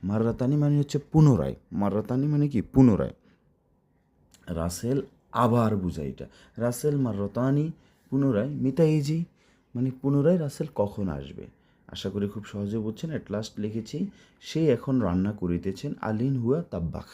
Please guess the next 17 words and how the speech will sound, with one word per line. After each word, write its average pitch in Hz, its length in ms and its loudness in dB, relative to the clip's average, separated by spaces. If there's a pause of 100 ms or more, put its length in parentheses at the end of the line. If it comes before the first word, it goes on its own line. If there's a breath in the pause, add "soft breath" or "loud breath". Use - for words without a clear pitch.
(360 soft breath)
তাব্বাখ 101 380 0
মানে 107 140 2
রান্না 78 300 -2
করা। 69 200 -10
বাস, 73 280 -8 (280 loud breath)
কেউ 147 180 4
খুঁজতেছে 131 520 -4
তাকে। 90 320 -4
ওয়েন 143 280 0
রাসেল, 120 460 0
ওয়েন 135 320 4
রাসেল, 120 380 -2
রাসেল 85 340 -8
কোথায়? 73 320 -12 (320 soft breath)
আলহিন 160 380 2
হুয়া 104 260 0
তাব্বাখ, 71 520 -8